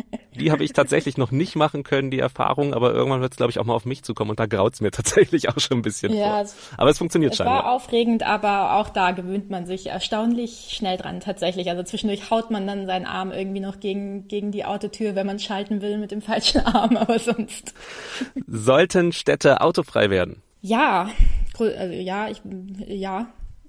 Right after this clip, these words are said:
Speaker 2: finde ich gut. Dann bleibt mehr Platz für Menschen und Fahrräder und Wanderer und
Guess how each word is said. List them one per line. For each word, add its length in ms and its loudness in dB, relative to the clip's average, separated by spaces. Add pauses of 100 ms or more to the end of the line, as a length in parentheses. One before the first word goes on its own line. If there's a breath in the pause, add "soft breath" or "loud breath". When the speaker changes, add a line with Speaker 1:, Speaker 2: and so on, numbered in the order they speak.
Speaker 2:
finde 200 -4
ich 100 -12
gut. 300 -2 (440)
Dann 140 -10
bleibt 200 -2
mehr 140 -4
Platz 300 -8
für 260 -4
Menschen 480 -2
und 140 -6
Fahrräder 680 -2
und 180 -6
Wanderer 600 -4
und 320 -12